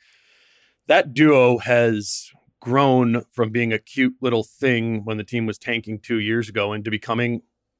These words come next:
like, a legitimately effective two-man pairing off the bench. Those two shared the floor for sixteen minutes tonight, and in those minutes that they played both out there, J-Mac and Naz, the Wolves outscored the Thunder by twenty-eight points.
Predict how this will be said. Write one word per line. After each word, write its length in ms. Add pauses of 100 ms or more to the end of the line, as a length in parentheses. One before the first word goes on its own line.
(180)
like, 220 (180)
a 60
legitimately 800
effective 640
two-man 380
pairing 400
off 120
the 80
bench. 460 (760)
Those 160
two 180
shared 260
the 60
floor 260
for 140
sixteen 460
minutes 260
tonight, 320
and 100
in 120
those 220
minutes 540 (1080)
that 120 (320)
they 160
played 380
both 200
out 200
there, 280 (160)
J-Mac 360
and 100
Naz, 300
the 80
Wolves 280
outscored 520
the 80
Thunder 360
by 160
twenty-eight 440
points. 440